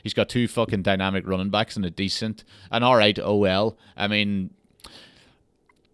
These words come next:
it's an even, it's an even fight here, blame-wise, you know what I mean? Probably play calls, defensive play calls is probably where the Packers fell short, obviously. Uh, I feel like a lot of people, my brother's a Packers fan, he's always giving it about, and I believe his name is Joe Barry.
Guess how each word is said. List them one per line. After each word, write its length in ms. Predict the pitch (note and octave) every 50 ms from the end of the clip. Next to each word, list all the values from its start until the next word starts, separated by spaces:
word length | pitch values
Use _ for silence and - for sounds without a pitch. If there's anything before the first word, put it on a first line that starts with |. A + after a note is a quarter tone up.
| _ _ _ _ _ _ _ _ _ -
it's 160 | D3+ D3 -
an 100 | D3+ C3
even, 380 | C3 C#3+ C3 D3+ D3 B2+ A2 - -
it's 160 | D3 D3 -
an 120 | E3 E3
even 180 | F3 F3 F3 E3+
fight 320 | - - C#3+ C3 C3+ C3+
here, 220 | - D#3 D#3+ C#3 -
blame-wise, 640 | - A2+ A2 A2 A#2 B2+ C3+ C3 B2+ B2 - -
you 80 | - A2+
know 80 | A#2+ A2+
what 60 | G#2
I 0 |
mean? 260 | A2+ B2 B2 A#2+ B2 _ - A2+ -
Probably 240 | D3 D3 C#3+ D3
play 260 | - - C3 A#2 A2 G#2+
calls, 460 | - C3 B2 A#2+ A#2 G#2+ - - - - - G#2+ -
defensive 440 | B2 - - A#2+ B2 - - G#2+ -
play 180 | - G#2 G2
calls 280 | - - A2+ A2 G#2+ G#2
is 80 | F#2+
probably 280 | - - G#2 G2 G2+ F#2+
where 140 | F#2 F#2+ F#2+
the 80 | F#2+
Packers 380 | - G#2 F#2+ G2 - A#2 A2 -
fell 240 | - - A#2+ G#2+ G#2+
short, 320 | - - A2 A2 G#2+ -
obviously. 480 | G2 G2+ G#2 G#2+ - - A2+ A2+ A2+ G2
Uh, 260 | - C#2+ E2+ E2+ E2
I 40 | F2
feel 160 | - G2+ F#2
like 120 | F#2 F2
a 60 | - F#2+
lot 160 | F#2+ F2+ F2
of 60 | -
people, 360 | - F#2 - - F#2+ F2+ - - - - -
my 100 | G2 F2+
brother's 300 | D#2+ G2 F2+ F#2 F#2 F2+
a 40 | -
Packers 320 | G#2 F#2+ - F#2 - -
fan, 160 | - G2+ G2
he's 80 | F#2+ F#2
always 160 | F#2 F#2 -
giving 200 | - G2 F#2 F#2
it 120 | F#2 F#2
about, 240 | F#2+ F2 F#2+ F#2 -
and 100 | - G2+
I 80 | F#2+ F#2
believe 580 | E2+ - G#2 G2+ G#2+ A2+ A#2+ B2+ B2+ C3 A#2+
his 200 | B2+ B2+ A2 G2+
name 240 | G#2+ A2+ A2 G#2 G#2+
is 140 | A2 G2+ -
Joe 200 | - A#2+ A2+ A2+
Barry. 460 | G2+ G2 A2+ A2 A2+ A#2+ C3 C#3+ -